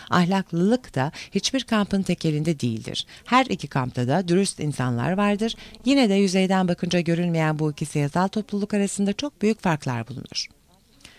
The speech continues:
İkinci dalgayı savunanlar azınlık iktidarına karşı çıkmakta, doğrudan doğruya demokrasiyi popülizm diyerek küçümsemekte,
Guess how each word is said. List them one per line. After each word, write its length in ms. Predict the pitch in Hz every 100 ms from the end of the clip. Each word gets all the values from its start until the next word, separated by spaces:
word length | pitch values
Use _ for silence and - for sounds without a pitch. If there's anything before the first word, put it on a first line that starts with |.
| - _ _ - - -
İkinci 360 | 247 320 330
dalgayı 340 | 330 302 277 277
savunanlar 680 | 269 254 247 233 233 311 349
azınlık 440 | 226 208 247 247
iktidarına 560 | 240 - 226 220 220 214
karşı 340 | 208 190 233
çıkmakta, 640 | 233 247 247 240 - 285 233
doğrudan 440 | 214 208 247 269
doğruya 340 | 240 226 233
demokrasiyi 640 | 208 202 208 208 202 - 247
popülizm 640 | 233 208 214 262 254 160
diyerek 400 | 139 147 131 214
küçümsemekte, 800 | 208 - 185 - 156 147 - 247